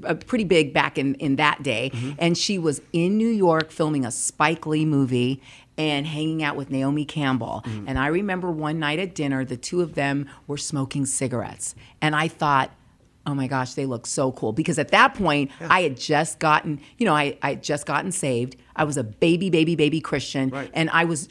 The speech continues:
Speaker 1: I was nobody. I had nothing. I was trying to figure out what my life was gonna be, right? And, um, no, this is actually before my son. So I was, I, I was nobody and even younger and dumber because at least by the time I got saved,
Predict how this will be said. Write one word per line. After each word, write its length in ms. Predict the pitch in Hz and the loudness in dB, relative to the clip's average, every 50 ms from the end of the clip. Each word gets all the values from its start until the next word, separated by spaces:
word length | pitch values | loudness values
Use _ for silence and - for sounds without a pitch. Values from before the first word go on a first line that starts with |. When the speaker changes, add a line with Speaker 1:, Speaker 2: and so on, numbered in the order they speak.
| _ | _
Speaker 1:
I 60 | 165 160 | 0 0
was 180 | 160 151 139 | 0 0 0
nobody. 520 | 175 175 170 160 165 160 147 160 156 156 151 | 2 2 4 4 4 4 4 2 2 2 2
I 40 | |
had 280 | 143 143 156 156 156 147 | 2 2 2 2 2 2
nothing. 580 | 147 156 147 143 - - 147 143 143 143 139 - | 0 0 0 -2 -2 -2 -2 0 0 0 0 0
I 120 | - 151 | 0 0
was 240 | 151 151 151 131 - - - - - - | 2 2 0 -2 -4 -8 -14 -20 -20 -12
trying 220 | - - 214 190 180 | -2 2 2 2 2
to 40 | 165 | 2
figure 280 | - - 196 156 175 | 2 2 4 6 6
out 120 | 156 151 151 | 4 6 6
what 140 | 160 147 | 2 2
my 120 | 165 147 143 | 2 0 2
life 280 | 139 139 135 135 - | 4 4 4 4 2
was 100 | 147 131 | -4 -4
gonna 200 | - - 135 131 | -2 0 0 0
be, 360 | 120 123 139 120 101 - - - | 2 2 0 0 0 -4 -10 -6
right? 360 | - 127 127 135 151 175 - - - - - - - _ _ | -2 0 2 2 2 0 -2 -4 -14 -20 -20 -20 -20 _ _
And, 360 | 170 170 160 156 156 156 147 - - | 0 2 2 2 2 0 -2 -2 -2
um, 520 | 156 151 147 139 135 131 127 123 127 127 - - - - | -2 0 0 2 2 2 0 0 -2 -4 -8 -16 -14 -6
no, 80 | 170 147 | -4 -2
this 180 | 139 175 175 - | 0 0 -2 0
is 80 | 202 202 | 0 0
actually 300 | 180 175 - - 175 151 | 0 0 2 0 0 0
before 320 | 160 151 - - 160 147 | -2 -4 -2 -2 -2 0
my 140 | 139 123 123 | 0 0 -2
son. 380 | 123 - - - - - - - _ _ _ | -2 -4 -6 -6 -8 -10 -14 -16 _ _ _
So 260 | - - - 139 135 | -6 -2 0 0 2
I 180 | - - 143 151 | 2 2 0 0
was, 240 | 139 143 127 - - | 0 -2 -4 -4 0
I, 140 | - 160 - - - | 0 0 0 4 4
I 80 | 165 | 4
was 180 | 165 160 156 139 | 4 4 2 4
nobody 500 | 175 175 175 190 180 190 185 185 185 180 - 156 | 8 8 8 10 10 8 8 6 4 4 0 0
and 100 | 151 156 | 0 2
even 260 | 160 170 156 165 160 | 2 2 2 4 4
younger 300 | 156 160 165 165 147 143 | 6 6 6 6 4 4
and 100 | 131 127 117 | 4 4 4
dumber 280 | 143 123 120 117 120 | 4 4 4 2 -2
because 320 | 117 170 170 - 180 160 151 | -2 -2 -2 0 0 0 0
at 160 | 151 - 170 | 0 0 0
least 180 | 175 175 - - | -2 -2 2 2
by 100 | 156 147 | 2 2
the 80 | 147 | 2
time 200 | 143 170 151 147 | 0 0 2 2
I 60 | 147 147 | 2 4
got 160 | 151 139 120 | 2 2 2
saved, 380 | - - 156 143 135 127 - | 4 4 6 6 6 2 0